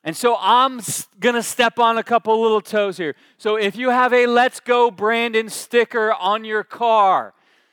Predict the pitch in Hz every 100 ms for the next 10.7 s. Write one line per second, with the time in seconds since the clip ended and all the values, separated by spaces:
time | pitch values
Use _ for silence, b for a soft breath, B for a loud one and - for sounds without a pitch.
0 | _ 190 202 196 220 247 202 254 254 247
1 | 247 247 - 254 240 214 202 214 202 170
2 | - 240 262 - 240 214 196 196 175 220
3 | 202 190 - 269 - 247 202 185 185 185
4 | 196 170 202 240 262 254 - 240 226 208
5 | - 190 185 190 175 180 180 226 214 139
6 | 110 - b b b 196 180 226 269 254
7 | 233 254 240 240 247 247 233 214 - 233
8 | 240 202 233 208 208 190 190 190 156 180
9 | 339 - 254 240 202 226 208 262 262 247
10 | 240 180 190 135 113 - -